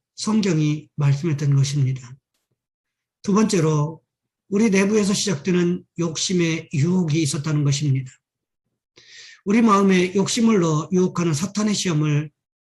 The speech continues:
말하고 있다고 했습니다. 그러면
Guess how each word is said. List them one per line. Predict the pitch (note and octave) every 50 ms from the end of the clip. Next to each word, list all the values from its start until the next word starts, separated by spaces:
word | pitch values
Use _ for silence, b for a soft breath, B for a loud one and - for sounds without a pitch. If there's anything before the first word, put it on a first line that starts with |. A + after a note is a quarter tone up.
| _ _
말하고 | - D3 D3+ D#3 D#3+ D3+ D#3
있다고 | C#3+ C3+ - D#3+ D3 C#3 D3+
했습니다. | C#3+ C#3 - E3+ C#3 C3 - - - - - _ _ _ _ _ _ - - _ _ _ _ _
그러면 | _ - D3 D3 D3 D#3+ E3+ D#3 C3+ B2 C#3 B2